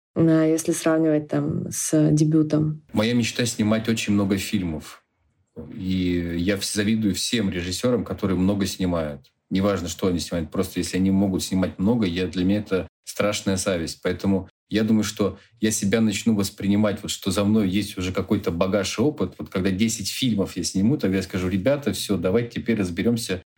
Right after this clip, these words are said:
Speaker 2: э, что это за такое кино, которое я снимаю».
Speaker 1: Мгм.
Speaker 2: А сейчас я, я вот, э, не чувствую, я вот чувствую, что я по-прежнему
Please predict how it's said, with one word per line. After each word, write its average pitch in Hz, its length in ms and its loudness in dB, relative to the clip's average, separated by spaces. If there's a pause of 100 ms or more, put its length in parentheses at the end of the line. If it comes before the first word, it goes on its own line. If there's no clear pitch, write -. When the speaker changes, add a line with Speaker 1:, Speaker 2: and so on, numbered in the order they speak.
Speaker 2:
э, 85 560 0
что - 220 -2
это 92 100 -2
за - 160 -10
такое 92 600 0
кино, 95 320 0
которое 90 360 0
я 82 60 -2
снимаю». 78 460 -2 (200)
Speaker 1:
Мгм. 196 140 6 (100)
Speaker 2:
А 196 160 8
сейчас 131 500 2
я, 101 300 0
я 95 180 0
вот, 98 200 -2 (180)
э, 92 160 2
не 101 180 2
чувствую, 90 540 -2
я 98 120 2
вот 92 120 0
чувствую, 131 320 -2
что 92 380 -2
я 92 140 0
по-прежнему 104 800 0